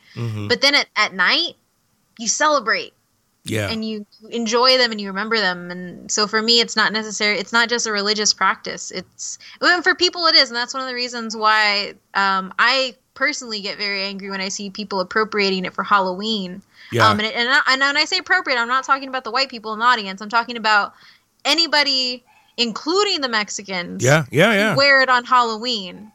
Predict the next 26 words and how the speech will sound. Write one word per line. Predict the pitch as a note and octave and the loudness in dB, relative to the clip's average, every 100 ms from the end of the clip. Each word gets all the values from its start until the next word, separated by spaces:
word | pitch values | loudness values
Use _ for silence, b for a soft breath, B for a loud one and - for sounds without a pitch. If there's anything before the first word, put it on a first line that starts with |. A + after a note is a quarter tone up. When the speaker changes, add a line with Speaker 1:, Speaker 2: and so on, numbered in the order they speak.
| - | -6
Speaker 1:
I | A#2 | 0
saw | G#3 D3+ | 4 6
Speaker 2:
Because | |
Speaker 1:
that | C3 A2+ | 4 2
Speaker 2:
it's | - | 0
this | F3+ C#3+ - | 0 0 -6
Speaker 1:
tweet | - - C3 | -18 -8 -2
of | C3 | 2
yours. | B2+ G#2+ F#2+ | 2 0 -2
Speaker 2:
Oh, | A#3 D4+ G4 G4 | 0 0 -2 0
yeah, | B3+ F3+ B2 | 2 2 0
'cause | - C4+ | -2 -6
it, | A#3+ | -4
it, | D#4 D#4+ C#4 - _ _ | -4 -4 -6 -10 _ _
it's | D4 A#3 G#3 | -4 -4 0
disrespecting | D#4 D#4 D#4 D4+ - C4+ C#4 - C4 B3 A#3+ A#3 | 2 2 2 0 0 0 -2 -6 -8 -6 -10 -12
something | - B3+ A#3 A3+ A3+ G#3 | -2 -2 0 0 0 0
that | G3 | -2
has | G3 A3+ A3 | 2 0 0
such | B3 A#3 | -4 -6
a | G#3+ | -6
strong | - A#3+ A#3 A#3 | -4 2 2 2
tie | A3 - G#3+ G#3+ | -4 0 2 0
to | |
the | F#3 | -4
culture | F3+ - A3 - D#4 D#4+ | -12 -14 -12 -8 -4 -4